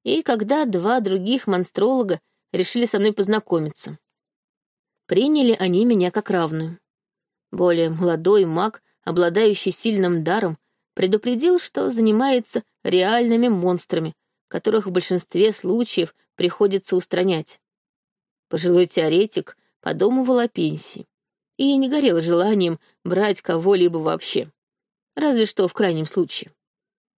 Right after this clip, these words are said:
Мне же достались фамильяры, с чем я с радостью согласилась. И жизнь пошла своим чередом. Первые два дня Изи буквально не вылезала от меня.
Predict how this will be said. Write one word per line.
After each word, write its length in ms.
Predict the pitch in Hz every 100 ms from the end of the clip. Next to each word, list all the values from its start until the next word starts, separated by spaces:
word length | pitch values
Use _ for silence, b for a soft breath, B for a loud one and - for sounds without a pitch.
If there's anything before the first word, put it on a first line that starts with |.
| _ _ _
Мне 380 | - 139 180 285
же 180 | 294 285
достались 540 | 190 - 185 247 285
фамильяры, 600 | - 233 180 190 196 190 _ _ _ _ _ _ -
с 100 | -
чем 340 | - 220 202
я 280 | 175 190 190
с 100 | -
радостью 400 | 175 214 - -
согласилась. 720 | 175 180 160 175 156 156 - _ _ _ _ _ _ _
И 220 | 311 370
жизнь 420 | 240 196 269 269
пошла 440 | 220 165 - 170 214
своим 400 | - 160 156 175
чередом. 580 | - 180 160 151 151 - _ _ _ _ _ _ _ _ _ _ -
Первые 420 | 262 330 240 196
два 300 | 160 196 190
дня 340 | 170 202 233 -
Изи 400 | 196 240 190 175
буквально 520 | 170 - 208 220 208
не 140 | 208
вылезала 520 | 208 208 170 170 160
от 100 | 156
меня. 340 | 165 165 165